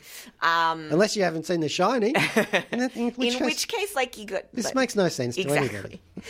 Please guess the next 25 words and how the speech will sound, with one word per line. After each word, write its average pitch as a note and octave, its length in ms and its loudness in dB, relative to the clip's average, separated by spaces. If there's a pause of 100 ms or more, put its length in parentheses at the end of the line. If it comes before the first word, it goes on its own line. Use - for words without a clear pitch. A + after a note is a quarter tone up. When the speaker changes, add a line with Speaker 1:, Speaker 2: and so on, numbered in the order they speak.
(320)
Speaker 2:
But, E3 180 4 (120)
um, D3+ 340 0
obviously, G#3 320 -2
I E3+ 40 -2
don't A#3 140 -2
think A#3+ 140 -14
this F3 100 -14
is D3 80 -16
a C#3+ 80 -16
spoiler, C3 380 -6
but B2 180 -6
in F#3+ 180 0
the E3 100 0
book, - 540 -6 (440)
um, C#3+ 480 -2 (120)
the, D3 140 -4 (100)
the D3 240 0
Overlook D3 720 -4 (280)
burns D3 340 -2
down E2 480 -4
at - 80 -12
the - 140 -8
end - 160 -12
of - 100 -20
that. - 160 -12